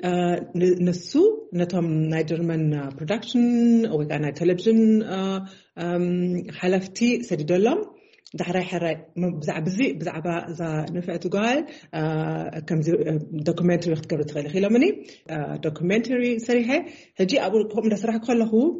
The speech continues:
ብጣዕሚ ንፍዕቲ ጓል ኣንስተይቲ እያ ነይራ። ኣም፣ ጥ-፣ ሓንቲ ነገር ግን ኣብ ሲኒማ ምኻድ፣ አ፣ አ፣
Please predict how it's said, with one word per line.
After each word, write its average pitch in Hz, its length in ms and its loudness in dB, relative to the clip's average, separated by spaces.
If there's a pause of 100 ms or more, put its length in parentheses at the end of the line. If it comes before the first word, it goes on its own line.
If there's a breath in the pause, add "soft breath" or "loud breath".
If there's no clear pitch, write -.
(440)
ብጣዕሚ 247 380 0
ንፍዕቲ 165 320 0 (160)
ጓል 147 160 0
ኣንስተይቲ 147 300 0
እያ 143 120 -4
ነይራ። 196 180 -2 (540 loud breath)
ኣም፣ 185 200 2 (300)
ጥ-፣ 202 260 -2
ሓንቲ 339 400 -2
ነገር 190 320 4
ግን 254 180 2 (200)
ኣብ 170 140 -12
ሲኒማ 294 380 2
ምኻድ፣ 202 360 -4 (300 soft breath)
አ፣ 180 120 -6 (500)
አ፣ 170 100 -8